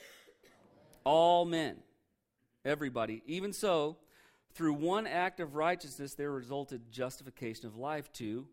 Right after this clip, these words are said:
all men," right? "For as through one man's disobedience the many were made sinners, even so, through the obedience of the one, the many will be made righteous." Okay, so knowing all that, now do you see why there was such a celebration when Jesus was born?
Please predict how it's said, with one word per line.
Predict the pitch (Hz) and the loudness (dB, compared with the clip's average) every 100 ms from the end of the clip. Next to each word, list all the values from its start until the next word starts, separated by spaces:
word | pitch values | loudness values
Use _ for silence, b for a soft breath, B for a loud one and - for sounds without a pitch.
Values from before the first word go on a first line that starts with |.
| _ _ _ _ _ _ - | _ _ _ _ _ _ -8
all | 107 110 | -4 -2
men," | 117 143 156 87 - - | 0 0 0 -4 -14 -8
right? | 120 127 139 b b b b b | -2 -2 -2 b b b b b
"For | 151 151 | -2 2
as | 156 165 | 2 0
through | 175 165 | 0 -2
one | 143 175 214 208 | 2 0 0 0
man's | 208 202 | 0 -2
disobedience | 165 196 196 165 180 160 147 | -2 -2 -2 -2 -2 0 -2
the | - | -4
many | 135 160 175 156 | -2 0 2 0
were | 139 139 | -2 -4
made | 147 151 | -2 -4
sinners, | - 120 104 101 - - - | -4 -6 -6 -8 -14 -16 -4
even | 139 170 | -2 -2
so, | 170 147 120 110 117 _ b b - | -4 0 0 0 -4 _ b b -6
through | 147 | -2
the | 131 127 | 2 0
obedience | 123 190 190 165 135 | 0 -2 0 0 -2
of | 143 | -4
the | 135 | -4
one, | 135 156 135 117 113 | 0 0 0 -2 -4
the | |
many | 117 147 160 120 110 | -2 0 0 0 -4
will | 117 | -6
be | 110 117 | -6 -4
made | 113 113 | -4 -4
righteous." | 113 113 - - - - _ _ _ _ _ _ b b | -2 -2 -4 -18 -20 -20 _ _ _ _ _ _ b b
Okay, | 156 202 | 0 2
so | 180 175 | 2 0
knowing | 180 190 240 226 | 2 4 4 2
all | 196 190 | 2 0
that, | 180 175 151 | 2 0 2
now | 151 208 | 2 0
do | 233 | 0
you | 233 | -4
see | 208 - 175 180 196 | -6 -4 -4 -4 -6
why | 175 147 151 | -4 -2 -2
there | 160 | -2
was | 151 139 | -2 -4
such | - 185 180 | -2 -4 -4
a | 147 | -8
celebration | - 180 170 135 139 151 175 165 | -2 -2 -2 -2 -2 -2 -4 -4
when | 139 | -4
Jesus | 127 151 160 147 | -6 -8 -8 -8
was | 117 | -8
born? | 120 120 175 | -4 -4 -4